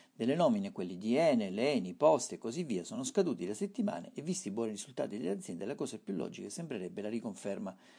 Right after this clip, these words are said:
degli attuali vertici. I capi dei Cinque Stelle, seppur a malincuore,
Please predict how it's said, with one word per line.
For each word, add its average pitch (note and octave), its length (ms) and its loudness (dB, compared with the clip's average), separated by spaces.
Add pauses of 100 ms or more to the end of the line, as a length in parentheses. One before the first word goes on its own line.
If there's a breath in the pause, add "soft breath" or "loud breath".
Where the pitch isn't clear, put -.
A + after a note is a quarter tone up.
(260 loud breath)
degli A#2+ 180 2
attuali A2+ 380 2
vertici. G2 560 -2
I G2 60 -6
capi A2 260 2
dei A2+ 120 0
Cinque F3 280 -2
Stelle, F#3 300 4
seppur B2+ 360 -2
a G2 60 0
malincuore, A#2 640 0